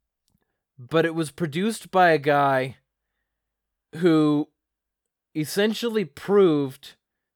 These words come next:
that the media was manipulating things before they even got to air. Um, I don't know if this was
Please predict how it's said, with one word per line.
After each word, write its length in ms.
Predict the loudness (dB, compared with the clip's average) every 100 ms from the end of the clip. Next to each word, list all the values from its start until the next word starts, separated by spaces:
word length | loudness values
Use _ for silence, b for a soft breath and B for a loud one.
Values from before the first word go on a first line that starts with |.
| _
that 560 | -20 -4 0 2 0 -4 _ _ _ _ _ _ _ _ -16
the 420 | -6 -2 -2 -4 _ -10
media 720 | -6 -4 -2 0 2 2 0 _ _ _ _ _
was 420 | 0 2 2 -2
manipulating 840 | -6 -2 -2 -2 0 2 2 0 -6
things 680 | -6 -4 -4 -4 -8 -12 -20 _ _ _ _ _ -10
before 420 | -10 -4 0 0
they 120 | -2
even 380 | -4 -4 -4 -2
got 260 | 2 2
to 160 | 0 -10
air. 480 | -4 -4 -4 -10 -20 _ _ _ _ _ _ _ _ _ _ _ _ _ _ _ _ _ _ _ _ _ _ _ _ _ -4
Um, 400 | -2 -2 -4 -10 _ _
I 260 | -12 -4 0
don't 180 | 2 4
know 180 | 4 2
if 120 | 0
this 240 | -6 -6
was 520 | -6 -6 -6 -12 -16